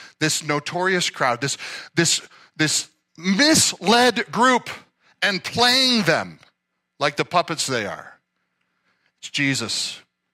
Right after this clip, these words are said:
Jesus needs to die. We gotta kill Jesus. Now, to fully appreciate the scene, I take you to the Gospel of Luke.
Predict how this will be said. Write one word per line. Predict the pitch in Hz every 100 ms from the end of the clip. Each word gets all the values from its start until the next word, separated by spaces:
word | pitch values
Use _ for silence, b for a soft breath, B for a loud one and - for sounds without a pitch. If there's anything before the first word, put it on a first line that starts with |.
| _
Jesus | 143 135 123 -
needs | 117 -
to | 110
die. | 101 95 80 95
We | 117
gotta | 110
kill | - 135 110
Jesus. | 104 98 85 - - - - _ _ _ _ _ _ _ _ _ _ _ _ _ _ _ _ _ _ _ _ _ _ _ _ _ b b b b b b b b b b b b -
Now, | 117 110 - _ _ _ _ _ _ _ _ _ _ _ _ _ _ _ _ _ _ -
to | 127
fully | 170 160
appreciate | 131 151 131 139 120
the | 117
scene, | - 170 139 98 107 - _ _ _ _ _
I | 120
take | - 151 139
you |
to | 135
the | 120
Gospel | 135 127 120 120 110
of | 98
Luke. | 104 101 - -